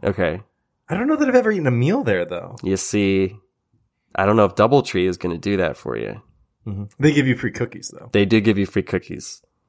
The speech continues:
Speaker 1: But let's say you go to somewhere like a Marriott. Those generally have restaurants. Let's say you go to the Torrey Pines Lodge. That's got a restaurant in it. Let's say you
Speaker 2: You
Speaker 1: go
Speaker 2: know
Speaker 1: to maybe the Hotel Del Coronado.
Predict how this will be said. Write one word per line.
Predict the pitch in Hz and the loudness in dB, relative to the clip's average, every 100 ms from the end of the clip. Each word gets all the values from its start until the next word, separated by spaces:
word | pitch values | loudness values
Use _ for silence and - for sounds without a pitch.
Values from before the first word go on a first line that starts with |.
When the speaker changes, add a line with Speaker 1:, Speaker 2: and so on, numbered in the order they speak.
| _ - | _ 0
Speaker 1:
But | 92 92 92 | 2 4 2
let's | 98 - | 0 0
say | - 98 | 2 4
you | 95 | 2
go | 98 92 | 0 -2
to | 87 92 | -2 -6
somewhere | - 95 95 92 90 90 | 0 0 2 0 0 0
like | 92 87 85 82 69 - - - _ _ _ _ _ _ - | 2 2 2 0 -2 -8 -18 -18 _ _ _ _ _ _ -12
a | 92 | -6
Marriott. | 90 87 87 82 - - _ - | -4 -2 -2 -2 -2 -6 _ -2
Those | 92 90 | 0 0
generally | - - 71 80 | -2 -4 -4 -4
have | 85 71 | -4 -4
restaurants. | 67 - - - - - | -8 -8 -10 -10 -18 -8
Let's | 104 | -2
say | - 120 | 4 4
you | 107 | 6
go | 104 101 | 4 4
to | 95 107 | 2 0
the | 95 | 0
Torrey | 101 92 | 0 -2
Pines | 95 87 85 | 0 -6 -4
Lodge. | 85 80 - - - _ _ _ _ _ - | -4 -4 -4 -10 -12 _ _ _ _ _ -6
That's | 87 - | -6 -4
got | 80 - | -8 -6
a | 65 | -6
restaurant | 60 - - 55 53 | -6 -8 -10 -10 -8
in | 52 | -10
it. | 50 - - | -12 -12 -2
Let's | 120 | -2
say | - 147 | 2 2
you | |
Speaker 2:
You | 135 | 4
Speaker 1:
go | 127 127 | 4 4
Speaker 2:
know | |
Speaker 1:
to | 139 | 2
maybe | 120 117 113 | 4 4 4
the | 107 104 101 | 4 4 4
Hotel | 104 104 101 | 2 0 -2
Del | 95 95 82 - | 0 0 0 -6
Coronado. | - 95 90 85 80 | -6 -2 2 2 0